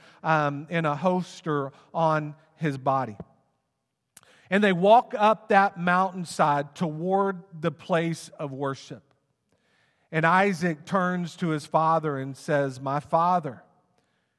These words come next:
And Abraham says, "Here I am, my son." He said, "Behold, the fire and the wood, but where is the lamb for a burnt offering?" Your kids ever asked you a question that you were not prepared to answer?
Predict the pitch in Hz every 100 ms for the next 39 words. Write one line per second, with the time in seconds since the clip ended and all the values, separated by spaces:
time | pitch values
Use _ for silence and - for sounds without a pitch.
0 | _ _ 131 147 156 160 147 143 - 147
1 | 139 127 156 180 190 170 143 139 131 123
2 | - - 139 156 165 - _ _ _ 156
3 | 147 - 156 143 139 139 - 196 180 139
4 | 117 107 - _ - 127 - 160 180 196
5 | 196 170 170 165 160 147 143 143 113 104
6 | 107 _ _ _ 139 131 143 170 180 175
7 | 160 135 135 127 123 135 135 123 107 104
8 | - _ _ - 117 98 110 107 104 98
9 | 90 _ _ _ _ _ _ _ _ _
10 | _ _ _ _ _ _ _ _ _ _
11 | _ _ - 175 196 196 180 180 170 175
12 | - 165 - 175 165 - 170 147 151 151
13 | 151 151 151 165 151 143 139 147 - 151